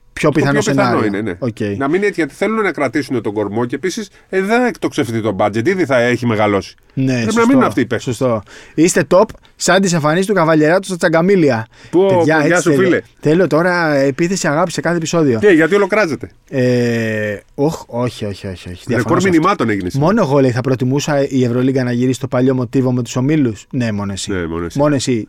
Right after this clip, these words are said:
Speaker 1: Αυτό είναι, αυτή
Speaker 2: Και οι
Speaker 1: είναι η
Speaker 2: παίκτες
Speaker 1: μαγεία.
Speaker 2: λίγο να την ξεκούραση.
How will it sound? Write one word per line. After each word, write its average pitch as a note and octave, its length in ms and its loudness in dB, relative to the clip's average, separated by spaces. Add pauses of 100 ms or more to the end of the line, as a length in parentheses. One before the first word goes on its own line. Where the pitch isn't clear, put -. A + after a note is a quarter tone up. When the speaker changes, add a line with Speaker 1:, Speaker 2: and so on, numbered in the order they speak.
Speaker 1:
Αυτό B2+ 260 -6
είναι, G#3+ 180 -2
αυτή A2 180 -6
Speaker 2:
Και D3 60 2
οι - 20 0
Speaker 1:
είναι E3+ 100 0
η - 20 4
Speaker 2:
παίκτες C#3 180 0
Speaker 1:
μαγεία. C#3+ 160 2
Speaker 2:
λίγο F3 120 4
να E3 60 2
την D3+ 120 -2
ξεκούραση. D3 560 -2